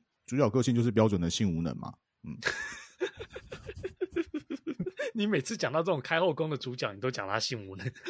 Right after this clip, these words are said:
Speaker 2: <laughs>
Speaker 1: 呃，对啊，因为你不觉得这种就是根本不可能的事情好吗？
Speaker 2: 你是说这么多妹子就是簇拥着，然后竟然还可以就是无动于衷？
Speaker 1: 不过，嗯，不过从另一个方面讲说，如果这么多妹子，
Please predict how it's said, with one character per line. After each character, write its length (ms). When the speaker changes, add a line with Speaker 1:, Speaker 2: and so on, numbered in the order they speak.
Speaker 2:
<laughs> 320
Speaker 1:
呃， 100
对 180
啊， 160
因 100
为 60
你 200
不 120
觉 80
得 80
这 100
种 140
就 80
是 160
根 100
本 80
不 140
可 240
能 100
的 80
事 160
情 160
好 140
吗？ 340
Speaker 2:
你 160
是 80
说 180
这 140
么 100
多 160
妹 220
子 240
就 180
是 280
簇 340
拥 220
着， 160
然 120
后 140
竟 140
然 120
还 80
可 200
以 40
就 120
是 60
无 140
动 240
于 120
衷？ 200
Speaker 1:
不 80
过， 240
嗯， 160
不 100
过 140
从 260
另 120
一 40
个 120
方 200
面 220
讲 240
说， 340
如 120
果 100
这 100
么 80
多 140
妹 140
子， 200